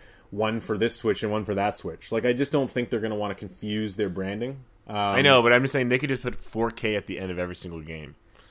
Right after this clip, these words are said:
Speaker 2: you know?
Speaker 1: True. <laughs> I mean,
Speaker 2: Like,
Speaker 1: I
Speaker 2: but the, but the other, the other thing is, you said that, you know, Sony and Microsoft aren't doing it, they're doing the free upgrades. That's, that's sort of true, but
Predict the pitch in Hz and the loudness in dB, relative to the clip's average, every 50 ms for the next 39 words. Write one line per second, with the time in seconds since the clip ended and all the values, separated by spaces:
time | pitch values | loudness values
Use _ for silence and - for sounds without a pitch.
0 | - _ _ - - - 95 98 95 92 95 101 98 - _ - _ - - 135 | -20 _ _ -20 -16 -10 -8 -6 -4 -4 -4 -4 -6 -8 _ -20 _ -4 0 2
1 | 113 101 90 87 - - - - - - - - - - - - - 151 147 139 | 2 2 2 -2 -4 -8 -8 -10 -10 -14 -18 -18 -14 -10 -10 -4 -2 2 2 4
2 | 131 - 151 156 143 139 143 123 147 147 - - - - - - - - - - | 2 2 2 2 0 2 2 2 2 2 0 -4 -16 -20 -20 -20 -20 -20 -18 -2
3 | 127 143 147 135 156 160 160 185 196 190 - 160 160 180 196 185 185 175 170 156 | 0 0 2 4 6 6 6 6 4 2 0 2 2 2 2 2 0 0 0 0
4 | 147 139 - - - - - - - - - - - - - 139 143 131 - 165 | -2 -4 -6 -10 -14 -14 -14 -14 -14 -14 -14 -14 -14 -8 -6 -4 -4 -2 0 0
5 | 156 143 143 117 - - 127 127 127 117 113 117 110 - 127 127 131 131 123 - | 0 0 -2 -2 -4 -8 -6 -4 -2 0 0 -2 -2 -2 -2 -2 -2 -2 -4 -6
6 | 113 110 110 107 107 - - 113 104 - - 107 107 104 - 104 101 98 98 95 | -4 -2 -2 -2 -2 -2 -4 -6 -6 -4 -4 -6 -6 -6 -4 -4 -4 -4 -4 -4
7 | 95 98 98 95 95 - - - 107 87 92 - - 95 92 90 - - - _ | -4 -4 -4 -6 -6 -8 -8 -8 -6 -6 -6 -8 -6 -6 -8 -8 -8 -12 -18 _
8 | _ - 127 147 - - 175 - 151 139 139 143 - - - - - - - 165 | _ -2 -2 -2 -4 -8 -10 -6 -4 -4 -4 -4 -4 -8 -10 -10 -10 -8 -4 -2
9 | 170 196 226 226 170 - - - 95 95 98 107 123 117 123 120 | -2 0 0 0 0 -2 -2 -2 -2 -2 -2 -2 -2 0 -2 -2